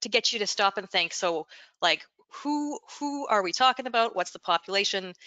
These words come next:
Is there a particular setting? Um, are we looking at, um, one thing or, like, something compared to another? Um, just kinda really make it clear in your mind what it is you're looking for. Okay,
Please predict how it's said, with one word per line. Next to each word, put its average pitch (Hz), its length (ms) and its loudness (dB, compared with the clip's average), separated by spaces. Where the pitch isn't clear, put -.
Is 175 160 -6
there 165 180 2
a 170 40 -2
particular 180 580 0
setting? 214 580 2
Um, 151 360 0
are 175 160 2
we 170 140 -6
looking 180 520 -2
at, - 480 0
um, 151 440 -4
one 220 360 0
thing 240 340 0
or, - 360 0
like, 170 200 0
something 190 500 -4
compared 180 420 0
to - 140 -8
another? 226 540 2
Um, 160 480 -2
just - 200 -2
kinda 175 340 0
really 208 500 2
make 226 220 2
it - 120 0
clear 214 260 2
in 196 80 0
your 185 100 2
mind 165 380 0
what 175 180 2
it 165 80 -2
is 160 220 -2
you're 139 100 -10
looking 156 300 -12
for. - 280 -16
Okay, 233 180 -12